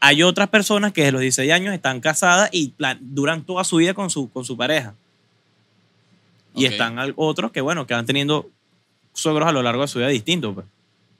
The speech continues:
Speaker 1: Pero mucha gente tuvo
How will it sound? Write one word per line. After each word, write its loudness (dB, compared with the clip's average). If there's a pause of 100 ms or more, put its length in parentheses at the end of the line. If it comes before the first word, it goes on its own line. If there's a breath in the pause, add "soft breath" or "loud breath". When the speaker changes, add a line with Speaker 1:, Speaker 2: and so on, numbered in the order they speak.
(1200 loud breath)
Speaker 1:
Pero 6 (1160)
mucha 0
gente 0
tuvo 0